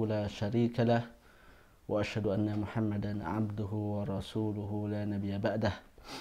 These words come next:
اللهم صل وسلم على نبينا محمد وعلى آله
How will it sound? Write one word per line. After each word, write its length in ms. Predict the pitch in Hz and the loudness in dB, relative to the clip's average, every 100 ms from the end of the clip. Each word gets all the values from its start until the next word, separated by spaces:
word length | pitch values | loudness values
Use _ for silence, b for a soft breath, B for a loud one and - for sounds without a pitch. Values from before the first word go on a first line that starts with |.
| B B B - - | B B B -20 -2
اللهم 480 | - 127 127 120 117 | 4 8 8 8 4
صل 320 | 110 123 117 | 4 2 4
وسلم 480 | 113 107 104 120 117 | 4 2 0 2 4
على 320 | 110 107 107 | 4 4 2
نبينا 560 | 107 104 117 120 107 104 | 2 0 2 2 2 0
محمد 480 | 92 113 117 117 113 - - - B B B B B - | -2 2 4 4 4 0 -4 -20 B B B B B 2
وعلى 480 | 107 104 95 110 | 4 6 6 6
آله 180 | 107 101 | 4 2